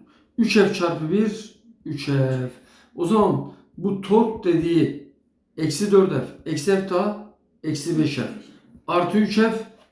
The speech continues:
eksi iki F. Şimdi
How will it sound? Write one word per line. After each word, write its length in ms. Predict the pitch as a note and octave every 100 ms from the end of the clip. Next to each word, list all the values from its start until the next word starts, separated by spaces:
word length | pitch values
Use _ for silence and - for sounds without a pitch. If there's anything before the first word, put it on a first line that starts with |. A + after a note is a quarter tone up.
| _ _ -
eksi 1120 | E3+ A#2 - - F3 G3+ A3 A3+ A#3 A#3 -
iki 760 | F3+ D#3+ C3+ - F#3 G3 G3 -
F. 220 | E3 C#3+ - - _ _ _ _ _ _ _ _ _ _ _ _ _ _
Şimdi 800 | - D4+ C4+ G#3 F#3 F3 E3+ D#3+